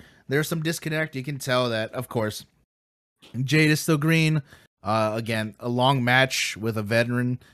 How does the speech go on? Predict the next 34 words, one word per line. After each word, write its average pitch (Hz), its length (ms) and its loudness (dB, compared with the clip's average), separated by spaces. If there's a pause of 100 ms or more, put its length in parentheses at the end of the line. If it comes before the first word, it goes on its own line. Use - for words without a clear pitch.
(140)
is 107 140 -6
always 113 260 0
good 117 300 0
experience. 113 760 -2 (400)
You 123 120 -2
could 131 140 -4
tell 139 220 4
that 123 100 0
Jade 123 320 0
kinda 123 220 0
felt 131 300 0
some 135 200 0
of 123 60 0
the 117 60 -2
pressure 190 340 2
in 185 80 4
the 180 60 4
moment, 170 460 4
but 107 280 0 (380)
the 117 120 -4
women 131 200 0
held 127 160 -2
together, 117 420 0
and 104 120 -2
I'm 101 160 -4
very 139 320 4
excited 113 320 -2
to 107 60 -4
see 113 180 -4
how 107 160 0
Jade 113 320 -2
and, 104 220 -4 (440)
uh, 95 140 -2
Ruby 107 540 -4